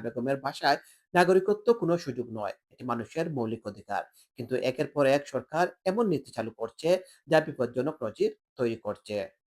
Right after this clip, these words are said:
মানবাধিকার সংস্থাগুলোর আশঙ্কা, এই আইন বহাল থাকলে লাখো মানুষের নাগরিকত্ব আর নিরাপদ থাকবে না। প্রশ্ন একটাই, যুক্তরাজ্যের নাগরিক হওয়া কি এখন স্থায়ী, নাকি যে কোনো সময় কাগজ কলমে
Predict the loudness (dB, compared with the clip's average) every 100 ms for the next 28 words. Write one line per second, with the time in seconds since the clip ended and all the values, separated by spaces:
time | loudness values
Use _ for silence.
0 | _ 4 8 8 8 6 2 2 0 0
1 | 4 6 6 0 -8 0 2 2 0 0
2 | 0 0 0 -4 -4 -4 -4 -2 0 0
3 | _ _ 2 2 2 0 0 2 0 0
4 | -4 -6 -6 -10 _ 0 0 4 2 4
5 | -2 -6 -10 -8 -10 -8 -10 -8 -10 -14
6 | _ _ _ -4 -4 0 -2 -2 2 4
7 | 4 0 _ -4 -2 2 2 2 0 2
8 | 2 0 0 0 2 2 0 0 -2 -2
9 | 0 4 4 2 -4 _ 0 0 2 -2
10 | 0 -2 -2 0 2 2 -2 -6 -6 -6
11 | -2 0 0